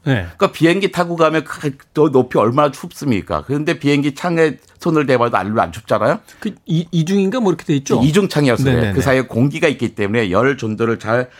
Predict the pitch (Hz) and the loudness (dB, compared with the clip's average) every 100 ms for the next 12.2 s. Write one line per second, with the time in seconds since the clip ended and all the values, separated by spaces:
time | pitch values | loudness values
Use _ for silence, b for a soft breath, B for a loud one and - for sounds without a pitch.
0 | B - 90 120 131 127 101 82 80 - | B -6 -2 0 0 -2 -4 -4 -8 -16
1 | _ b b - 143 135 160 110 139 175 | _ b b 0 0 2 2 4 2 2
2 | - 190 135 123 143 143 143 143 147 110 | 2 2 2 2 2 2 0 2 0 2
3 | 104 104 127 131 90 135 - - 151 139 | 0 0 0 0 0 0 0 -4 -2 0
4 | 147 131 95 120 117 101 113 143 180 - | 0 0 0 0 -2 -2 -2 -2 -2 -4
5 | 160 131 90 90 - - 139 131 - 80 | -4 -4 -4 -6 -8 -10 -6 -8 -8 -8
6 | 80 85 139 139 117 107 98 104 107 104 | -6 -4 0 0 0 -4 -8 -4 -2 -2
7 | - 113 139 135 - 139 135 147 165 151 | 0 0 0 -2 -2 0 0 0 -2 0
8 | 135 131 143 135 101 107 101 190 254 - | 0 0 0 -2 -2 -4 0 0 0 -8
9 | b b b - 98 110 90 101 104 101 | b b b -10 -2 0 2 0 2 2
10 | 95 90 104 120 95 87 101 107 92 82 | 2 2 0 -2 -6 -4 -4 -4 -4 -4
11 | 90 92 80 98 - 110 98 123 120 92 | -6 -6 -4 -4 -4 -4 -4 -4 -6 -8
12 | 76 - | -8 -16